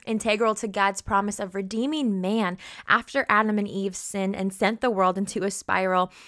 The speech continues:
It also goes to setting up prophecies and so much more. And then the New Testament, you know, is the fulfillment of the Old. Basically, all the promises God promised to come about,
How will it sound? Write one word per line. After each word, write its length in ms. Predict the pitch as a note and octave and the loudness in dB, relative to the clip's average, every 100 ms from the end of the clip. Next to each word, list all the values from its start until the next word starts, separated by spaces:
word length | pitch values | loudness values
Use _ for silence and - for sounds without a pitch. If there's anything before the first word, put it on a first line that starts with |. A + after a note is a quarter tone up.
| - | -6
It 80 | G3+ | 4
also 240 | G#3+ G#3+ | 4 4
goes 320 | A3 G#3 G#3+ - | 4 4 4 0
to 140 | A3 | -4
setting 320 | - G3+ G3+ | 0 2 2
up 140 | F3 - | -2 0
prophecies 600 | D#4+ E4 E4 - D4+ C4 | 0 0 -2 -4 -2 0
and 160 | A#3+ | 0
so 400 | A3 - A3+ A#3 G#3 | -2 2 4 4 2
much 300 | G3 F#3+ - | 0 -2 -4
more. 360 | F#3+ F3 E3+ - _ _ _ _ _ | -2 0 -2 -8 _ _ _ _ _
And 100 | B3 | 0
then 80 | A#3+ | 2
the 80 | A3 | 2
New 220 | C4+ F#4 | 0 2
Testament, 480 | D#4+ C4 A#3 A3 G#3+ | 2 2 0 0 0
you 80 | |
know, 260 | G3+ F#3 F#3 - - - | 2 2 2 -4 -20 -6
is 160 | G#3+ G3 | -4 -2
the 160 | A3 | -6
fulfillment 840 | G#3 G3 F#3+ - D#4+ F4 D4+ G#3 - | -4 -8 -8 -4 2 4 4 0 0
of 140 | F#3 | -2
the 160 | G3+ F#3+ | -6 -4
Old. 400 | F#3+ F#3+ F#3+ - - - | 0 0 0 -4 -12 -4
Basically, 340 | C4 C#4+ C#4 | -4 0 4
all 160 | A#3 E4 | 4 4
the 40 | |
promises 520 | E4 C4 C4 B3+ B3+ | 6 6 4 -2 -2
God 240 | A3+ G#3+ G#3 | 2 0 2
promised 520 | G3+ G3 F#3+ - - - | -2 0 -2 -6 -12 -10
to 260 | - G#3 G3 | -4 -2 -4
come 320 | - G#3+ G3+ | -6 -2 0
about, 400 | F#3+ F3 E3+ | 2 2 2